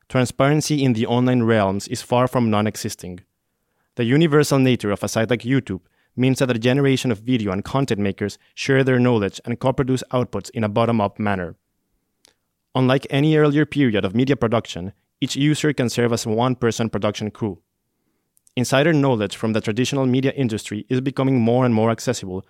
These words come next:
due to users with either expert or amateur knowledge sharing their craft.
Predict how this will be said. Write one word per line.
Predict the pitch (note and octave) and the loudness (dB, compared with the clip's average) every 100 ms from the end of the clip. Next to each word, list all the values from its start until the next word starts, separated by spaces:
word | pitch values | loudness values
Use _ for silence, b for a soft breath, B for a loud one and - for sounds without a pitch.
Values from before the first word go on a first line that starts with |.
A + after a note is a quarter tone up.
| _ _ | _ _
due | B2+ C3+ | -4 0
to | D3+ | 0
users | C3+ C3+ G#2 G2 | 0 0 -2 -6
with | A2+ - | -8 -4
either | A2+ A#2+ B2 - | -2 0 0 -2
expert | C3 - G2+ F#2+ | -6 -6 -8 -6
or | G#2+ | -4
amateur | A#2+ C3 C3 B2+ A#2+ | 0 0 0 0 2
knowledge | A2+ A#2 G2 F#2 - | 2 0 -2 -6 -14
sharing | - A#2 A2+ G#2+ | -4 -2 0 0
their | G#2 | -2
craft. | - F2 - - | -2 -10 -10 -20